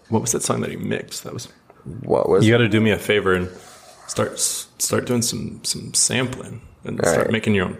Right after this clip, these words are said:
Speaker 1: beats while you're at it. Wouldn't
Speaker 2: All
Speaker 1: that
Speaker 2: right.
Speaker 1: be something?
Speaker 2: We'll try. We'll try. Uh, but yeah, the playlist is looking pretty nice right now.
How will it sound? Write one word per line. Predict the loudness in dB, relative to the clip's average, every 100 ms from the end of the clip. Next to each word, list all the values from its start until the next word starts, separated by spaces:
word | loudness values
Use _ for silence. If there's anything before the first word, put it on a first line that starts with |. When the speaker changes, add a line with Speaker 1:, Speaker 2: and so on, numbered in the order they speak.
| 0
Speaker 1:
beats | 0 2 0 0
while | 0
you're | 2
at | 0 0
it. | -4 -2
Wouldn't | 2
Speaker 2:
All | 4
Speaker 1:
that | 4
Speaker 2:
right. | 2 -2
Speaker 1:
be | -6
something? | -6 -4 -4 -10 -18 _
Speaker 2:
We'll | -2 -2
try. | 2 2 0 -4 -6
We'll | -4
try. | -2 -4 -4 -8 _ _ _ _ -20 -20 -20 _ _ -4
Uh, | 2 4 4 4
but | 4
yeah, | 6 6 4
the |
playlist | 4 4 6 4 2 -6
is | -6
looking | -4 -4 -2
pretty | -2 -2
nice | 0 0 0 2
right | 2 2
now. | 0 0 0 0 -2 -4